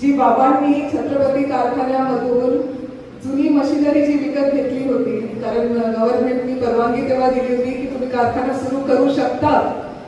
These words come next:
दहा वर्ष सरकारच्या मागे लागून जेव्हा परवानगी भेटली, भेटली, काय भेटली की जुन्या मशिनरीवरती तुम्ही कारखाना सुरू करू शकता. तर छत्रपती,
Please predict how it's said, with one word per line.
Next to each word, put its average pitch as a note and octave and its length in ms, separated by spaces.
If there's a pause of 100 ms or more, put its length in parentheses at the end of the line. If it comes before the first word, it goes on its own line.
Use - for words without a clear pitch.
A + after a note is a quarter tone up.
(120)
दहा C4 460
वर्ष B3+ 200 (680)
सरकारच्या B3 500
मागे A#3 420
लागून A3+ 440 (840)
जेव्हा B3 200
परवानगी C4 520
भेटली, B3 340
भेटली, A#3 460
काय B3+ 460
भेटली C4+ 300
की F4+ 560
जुन्या B3 240
मशिनरीवरती A#3+ 880
तुम्ही A3+ 300
कारखाना G3+ 440
सुरू G#3+ 280
करू G3 240
शकता. - 520 (680)
तर A#3 60
छत्रपती, D4 580